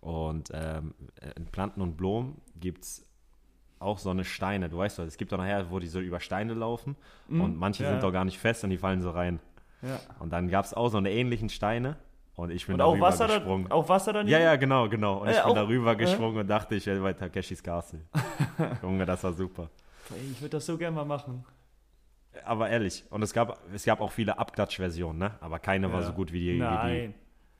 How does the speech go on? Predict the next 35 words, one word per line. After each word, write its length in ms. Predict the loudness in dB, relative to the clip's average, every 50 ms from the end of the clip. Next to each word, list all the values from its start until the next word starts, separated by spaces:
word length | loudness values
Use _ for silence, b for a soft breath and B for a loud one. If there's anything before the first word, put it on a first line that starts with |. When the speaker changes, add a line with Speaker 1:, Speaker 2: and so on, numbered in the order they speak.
| _ _ -20 _ -20 _ _ _ _
Speaker 1:
Weil 380 | _ -14 -12 -12 -12 -12 -14 -16
das 240 | -18 -18 -20 -18 -18
war, 200 | -16 -18 -18 -20 _ _ _ _ _ _ -20 _ _ -20 _ -16 _
bei 80 | -6 -4
D 120 | 0 0
S 120 | -2 0 -2
F 180 | -6 -6 -6
lief 160 | -8 -10 -10
das 220 | -10 -14 -16 -14 -14
immer, 160 | -12 -12 -10
ne? 120 | -12 -12 -14 _ -20 -20 -20 -20 -20 -20 -20 -20 _ _ _ _ _ _ _ _ _ _
Speaker 2:
Voll 180 | _ -20 -20 -20
gut 160 | -18 -16 -12
möglich, 420 | -10 -8 -10 -10 -10 -12 -14 -14 -12
ja. 220 | -12 -12 -12 -12 -14 _ _ _ _ _ _ _ _ _
Aber 220 | -8 -4 -4 -2
das 180 | -2 -4 -6 -6
würde 120 | -8 -8
ich 80 | -8 -6
so 100 | -6 -6
gern, 140 | -6 -4 -6
ich 100 | -4 -2
will 100 | 2 2
auch 100 | 2 2
genau 240 | 2 0 2 2 2
das 280 | 2 0 -2 -2 -4 -4
machen, 300 | -4 -4 -4 -6 -8 -4
das, 180 | -4 -4 -2 -2
was 160 | -4 -4 -4
die 80 | -4
da 100 | -4 -2
gemacht 260 | -2 -2 -4 -4 -4 -4
haben. 140 | -6 -4
Nicht 120 | -4 -4 -4
irgendwie 120 | 0 2